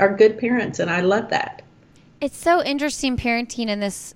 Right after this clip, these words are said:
Speaker 2: day and age because there's just information everywhere all the time. Where back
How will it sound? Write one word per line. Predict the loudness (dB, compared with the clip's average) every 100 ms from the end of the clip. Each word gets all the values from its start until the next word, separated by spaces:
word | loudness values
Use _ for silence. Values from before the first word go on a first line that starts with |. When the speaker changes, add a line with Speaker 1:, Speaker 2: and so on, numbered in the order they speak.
| -14
Speaker 2:
day | -4 -2
and | -2
age | -4 -8 -6
because | -8 -4 -4 -4
there's | -6 -8 -6
just | -4 -4 -6 -14 -18 -20 _ _ _ _ -14 -4
information | -2 -4 -4 -4 0 0 -2 -4 -4
everywhere | -4 -4 -2 -4 -2 -2 -4 -6 -2
all | 0 0
the | -2
time. | -4 -2 -2 -2 -4
Where | -4 0
back | 2 2 0